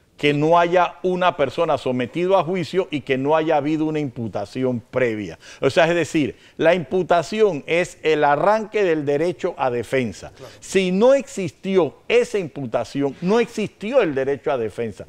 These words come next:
Speaker 1: Más aún, al día de hoy, Ricardo Martinelli formalmente no ha sido notificado de su,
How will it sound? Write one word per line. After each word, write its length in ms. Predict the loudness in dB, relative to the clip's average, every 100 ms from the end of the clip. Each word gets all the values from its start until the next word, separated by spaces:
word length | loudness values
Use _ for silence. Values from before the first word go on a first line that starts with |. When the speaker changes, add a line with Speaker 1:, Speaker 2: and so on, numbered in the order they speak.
| -20 -14
Speaker 1:
Más 220 | -2 2 4
aún, 320 | 4 2 -2 -2
al 180 | -2
día 180 | 0 2
de 120 | 2
hoy, 220 | 2 0 -8 -20 -20 -10
Ricardo 480 | -8 -2 -2 -2 -2
Martinelli 640 | -2 -4 -4 -4 -4 -4
formalmente 1080 | -6 2 2 2 0 0 0 -4 -8 -6 -6
no 100 | -6
ha 60 |
sido 300 | -6 -4 -2
notificado 680 | -2 -4 -8 -8 -2 0 0
de 80 | -2
su, 260 | -4 -4